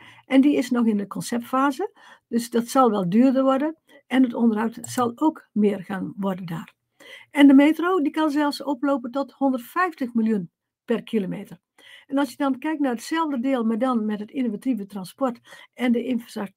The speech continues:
infrastructuurcomplex van Juninsky stringtechnologie, dan zal dat gemiddeld ongeveer tien miljoen zijn, want ze kunnen bouwen tussen de één en tien miljoen per kilometer. En weinig onderhoudskosten per kilometer,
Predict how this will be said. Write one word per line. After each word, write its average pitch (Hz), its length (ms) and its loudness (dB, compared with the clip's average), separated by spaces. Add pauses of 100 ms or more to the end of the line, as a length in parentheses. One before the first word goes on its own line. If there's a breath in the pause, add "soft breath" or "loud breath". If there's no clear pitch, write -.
infrastructuurcomplex 220 1160 -6
van 208 140 -8
Juninsky 208 400 0
stringtechnologie, 294 920 -4 (300 loud breath)
dan 240 160 0
zal 254 200 2
dat 214 160 -6
gemiddeld 320 480 -2
ongeveer 269 540 -2
tien 285 220 2
miljoen 262 300 2
zijn, 226 340 -6 (260 soft breath)
want 233 400 -2
ze - 160 -8
kunnen 233 320 -2
bouwen 269 300 -2
tussen 262 300 -8
de 214 100 -8
één 247 200 -4
en 226 100 -6
tien 247 200 0
miljoen 226 240 2
per 226 120 -10
kilometer. 190 500 -8 (500 soft breath)
En 240 180 0
weinig 262 280 0
onderhoudskosten 277 800 -4
per 254 140 -4
kilometer, 214 560 -4